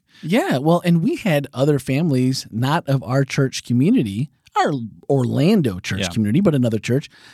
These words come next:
Speaker 1: Uh, multiple people drove up for the weekend so that they
Speaker 2: We had
Speaker 1: could
Speaker 2: people,
Speaker 1: listen.
Speaker 2: we had people, it wasn't just, yeah, it wasn't just either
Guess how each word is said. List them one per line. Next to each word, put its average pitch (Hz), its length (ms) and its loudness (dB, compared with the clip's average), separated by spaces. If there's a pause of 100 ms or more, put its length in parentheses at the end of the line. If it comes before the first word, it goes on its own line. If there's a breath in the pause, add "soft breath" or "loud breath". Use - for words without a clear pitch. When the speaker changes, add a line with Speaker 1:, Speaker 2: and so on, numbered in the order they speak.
(200 loud breath)
Speaker 1:
Uh, 143 320 2
multiple 135 400 0
people 123 340 0
drove 127 400 0
up 175 160 0
for 170 100 0
the 175 100 0
weekend 202 500 0
so 175 140 -2
that 156 180 -2
they 143 80 0
Speaker 2:
We 147 80 2
had 160 80 2
Speaker 1:
could 185 80 2
Speaker 2:
people, 233 100 2
Speaker 1:
listen. 113 340 2
Speaker 2:
we 104 100 0
had 131 140 -4
people, 101 520 -6 (220)
it 92 60 -8
wasn't 104 320 -4
just, 104 240 -6 (340)
yeah, 107 220 -4
it 101 60 -4
wasn't 101 260 -6
just 107 220 -8
either 98 360 -8